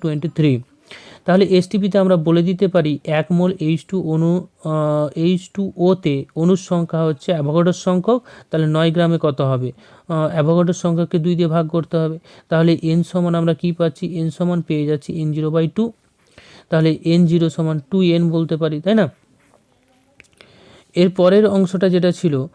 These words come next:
যে চুয়াল্লিশ গ্রাম কার্বন ডাইঅক্সাইড সমান, আহ, যে কত হবে, চুয়াল্লিশ গ্রাম কার্বন ডাইঅক্সাইড সমান এক মোল কার্বন ডাইঅক্সাইড। এসটিপিতে এক মোল, আহ, কার্বন ডাইঅক্সাইডের অণুর সংখ্যা এন জিরো, তাহলে চুয়াল্লিশ গ্রামে,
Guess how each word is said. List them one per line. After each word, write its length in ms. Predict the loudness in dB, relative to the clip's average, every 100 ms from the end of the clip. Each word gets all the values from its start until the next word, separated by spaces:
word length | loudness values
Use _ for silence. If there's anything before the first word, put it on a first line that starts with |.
| _ -8
যে 100 | -6
চুয়াল্লিশ 460 | 0 2 4 2 2
গ্রাম 240 | 2 2
কার্বন 320 | 2 0 2
ডাইঅক্সাইড 360 | 0 0 -2 -4
সমান, 420 | -2 0 0 0 -6 -18 -6
আহ, 120 | -2
যে 140 | 0 0
কত 220 | 0 0
হবে, 300 | 0 0 -2 -8 _ _
চুয়াল্লিশ 360 | 2 2 2
গ্রাম 200 | 2 0
কার্বন 300 | 2 2 2
ডাইঅক্সাইড 340 | 0 0 -2 -4
সমান 220 | -4 -6 -4
এক 240 | -4 -2
মোল 160 | 0 0
কার্বন 280 | 0 0 0
ডাইঅক্সাইড। 380 | -2 -2 -6 -4
এসটিপিতে 500 | -4 -4 -4 -4 0
এক 280 | 0 0 -4 -2
মোল, 260 | 0 0 -4 -12 -20 -6
আহ, 300 | -2 0 0
কার্বন 280 | 0 2 2
ডাইঅক্সাইডের 480 | 2 0 0 2
অণুর 240 | 0 0 -2
সংখ্যা 400 | -2 -4 -2 -2
এন 200 | 2 4
জিরো, 280 | 4 4 0 -4 -16 -6
তাহলে 200 | -2 -2
চুয়াল্লিশ 440 | 0 2 4 2
গ্রামে, 360 | 2 2 0